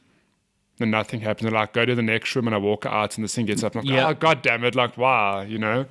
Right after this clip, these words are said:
Speaker 2: It's very clever, yeah. It, un-, unless you see those heads explode, you never
Speaker 1: Yeah.
Speaker 2: know. You
Speaker 1: No, you
Speaker 2: never
Speaker 1: never
Speaker 2: know.
Speaker 1: know. But, yeah, and then, oh, the lickers.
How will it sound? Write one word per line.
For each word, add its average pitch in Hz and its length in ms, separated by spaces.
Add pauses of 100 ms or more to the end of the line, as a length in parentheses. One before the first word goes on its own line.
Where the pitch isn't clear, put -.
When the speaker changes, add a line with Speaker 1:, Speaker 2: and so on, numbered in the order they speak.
Speaker 2:
It's 131 180
very 127 340
clever, 104 440
yeah. 104 420
It, - 320
un-, 131 200
unless 139 340
you 165 80
see 156 260
those 131 360
heads 135 200
explode, 147 540
you 117 240 (140)
never 127 180
Speaker 1:
Yeah. 127 60 (160)
Speaker 2:
know. 110 220
You - 140
Speaker 1:
No, 139 100
you 131 100
Speaker 2:
never 123 140
Speaker 1:
never 120 100
Speaker 2:
know. 113 280
Speaker 1:
know. 110 40 (680)
But, 120 200 (160)
yeah, 123 220
and 110 100
then, 113 380
oh, 117 180
the 101 80
lickers. 101 640